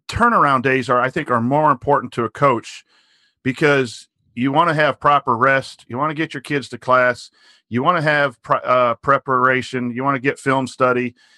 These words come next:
And so you can start mapping out your practice times with the twenty-hour limits and all of that. You can have your basketball operation guy or whoever they have do that. You can explain your strategy. So I think that's a key part, you know, where we fans, we look at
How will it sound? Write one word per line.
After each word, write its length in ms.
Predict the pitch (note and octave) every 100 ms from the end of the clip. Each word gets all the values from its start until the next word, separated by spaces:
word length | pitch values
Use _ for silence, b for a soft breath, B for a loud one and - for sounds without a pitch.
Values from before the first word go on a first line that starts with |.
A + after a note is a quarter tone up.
| b
And 120 | A#2 B2
so 120 | C3+
you 240 | C3 G3
can 160 | F#3+ D3+
start 360 | - E3 D#3+
mapping 440 | C3 D3 C#3+ B2+ B2+
out 480 | C#3+ A2+ G#2 - - _ _
your 160 | - A2
practice 480 | - C#3 C#3+ B2 -
times 320 | B2+ A#2 G#2+
with 120 | A2+
the 80 | G#2+
twenty-hour 600 | - C3+ C3+ C3 C3 B2+
limits 420 | C3 C3 B2+ -
and 80 | A#2+
all 120 | B2
of 80 | A#2
that. 200 | B2+ B2
You 120 | A#2 B2
can 120 | B2
have 180 | B2+ A#2+
your 100 | G#2
basketball 420 | A#2 B2 A#2 A#2+
operation 500 | A#2+ A2+ A#2 A#2 G#2+
guy 280 | A2+ A2+ A2
or 100 | G#2
whoever 280 | A#2+ A#2
they 140 | A2 A2+
have 320 | A#2 G#2+ F#2
do 220 | B2+ C3+
that. 240 | A2 G2+ - b b b b _ G#2
You 160 | C#3
can 140 | C#3 B2
explain 400 | - C#3+ C#3+ C3
your 100 | A#2
strategy. 520 | - C3+ C3 G#2+ G#2
So 180 | - C3
I 60 |
think 240 | - G3 -
that's 260 | D#3 -
a 40 | C#3
key 180 | - C3
part, 380 | C3 B2+ A#2+ _ b b
you 100 | C3
know, 160 | C3 B2
where 160 | B2+ B2
we 160 | D#3+
fans, 400 | - D#3+ D3+ A#2+
we 80 | C#3+
look 200 | C#3+ C3+
at 160 | B2